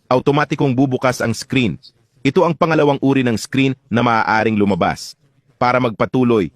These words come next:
piliin mo ang S V C menu. Sunod, hanapin natin ang battery test at pindutin ito. Bubuksan ang bagong screen na may opsyong charging test. Piliin natin ang option na iyon.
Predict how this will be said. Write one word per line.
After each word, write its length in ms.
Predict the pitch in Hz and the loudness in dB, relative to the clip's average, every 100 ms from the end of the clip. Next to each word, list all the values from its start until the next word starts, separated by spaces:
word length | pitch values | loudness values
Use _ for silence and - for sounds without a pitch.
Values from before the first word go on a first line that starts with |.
| _ | _
piliin 400 | 123 123 139 127 | -2 2 0 0
mo 240 | 123 123 107 | 0 2 0
ang 80 | 110 | 0
S 240 | 123 120 98 | -2 -2 -4
V 160 | 117 | -2
C 240 | - 117 107 | -2 -2 0
menu. 400 | 98 85 69 - _ _ _ | 0 -2 -4 -10 _ _ _
Sunod, 480 | - 131 139 151 131 _ _ | -2 0 2 0 -4 _ _
hanapin 560 | - 110 120 123 123 113 | -4 0 0 0 0 0
natin 320 | 117 117 110 | 0 0 -2
ang 80 | 104 | 0
battery 400 | 110 107 101 95 | 0 -2 -2 -2
test 560 | 120 117 - _ _ _ | 0 -2 -4 _ _ _
at 160 | 120 - | -4 -2
pindutin 480 | - 131 127 127 120 | -2 0 0 0 -2
ito. 320 | 107 110 73 _ _ _ 107 | -2 -2 -4 _ _ _ -2
Bubuksan 480 | 135 135 - 139 | 0 0 -2 -2
ang 160 | 131 117 | 0 0
bagong 320 | 120 117 110 | 0 0 0
screen 480 | 101 - 123 120 104 _ 117 | -4 -4 -2 -2 -2 _ -2
na 80 | |
may 160 | 127 123 - | 0 0 0
opsyong 400 | 123 - 131 117 | 0 0 -2 -2
charging 480 | - 113 107 104 98 | 0 0 0 -2 0
test. 400 | 104 78 - _ _ _ _ _ | -2 -2 -8 _ _ _ _ _
Piliin 400 | 131 123 135 117 | -2 0 0 0
natin 400 | 117 120 113 120 | 0 -2 -2 -2
ang 160 | 101 107 | -2 -2
option 400 | 113 113 - 107 | 0 0 0 0
na 80 | 104 | 0
iyon. 320 | 92 85 67 | 0 -2 -4